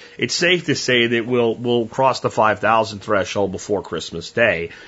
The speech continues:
other than this might turn into a slower week. It might be a more active week, though, because a lot of people are home and bouncing around on their computers and things like that for either good or ill.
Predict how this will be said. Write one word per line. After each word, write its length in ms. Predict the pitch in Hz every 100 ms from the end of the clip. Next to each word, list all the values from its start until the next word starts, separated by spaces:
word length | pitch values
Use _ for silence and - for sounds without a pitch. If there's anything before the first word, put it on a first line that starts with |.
| -
other 200 | - 101
than 180 | 95 92
this 180 | 101 -
might 240 | 101 98
turn 220 | - 98 90
into 220 | 85 92
a 40 |
slower 320 | - 107 95
week. 220 | 92 107 107
It 80 |
might 180 | 185 185
be 120 | 196
a 80 | 175
more 180 | 175 160
active 340 | 196 226 101
week, 160 | 98 87
though, 140 | 98
because 160 | 101 107
a 60 | 113
lot 140 | 117
of 60 | 120
people 220 | 110 120
are 80 | 107
home 380 | 110 110 107
and 220 | 107 98 87 - - -
bouncing 320 | 98 101 110
around 200 | 101 101
on 80 | 104
their 80 | 92
computers 540 | 95 87 107 104 95
and 120 | 87
things 320 | 90 90 85
like 260 | 85 85 85
that 280 | 85 92 -
for 160 | 92
either 160 | 90 85
good 300 | 90 107 90
or 120 | 87
ill. 300 | 101 92 139